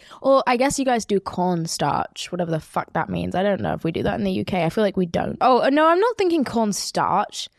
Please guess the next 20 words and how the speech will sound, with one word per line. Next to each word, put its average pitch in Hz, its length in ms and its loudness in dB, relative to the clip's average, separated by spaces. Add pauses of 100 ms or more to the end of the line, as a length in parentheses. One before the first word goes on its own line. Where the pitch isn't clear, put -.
(280)
I'm - 40 -18
such - 320 -8
a 285 60 -4
ditz. 196 500 -4
It's, 247 280 2
I 254 60 2
was 294 160 0
thinking 320 540 2
no 254 240 4
high 240 300 0
fructose 233 840 -4
corn 220 560 4
syrup. 185 600 0 (760)
'Cause 240 200 0
this 277 180 4
says 262 260 4
no 240 800 2 (320)
corn 233 340 2
syrup, 202 300 2
no 226 180 2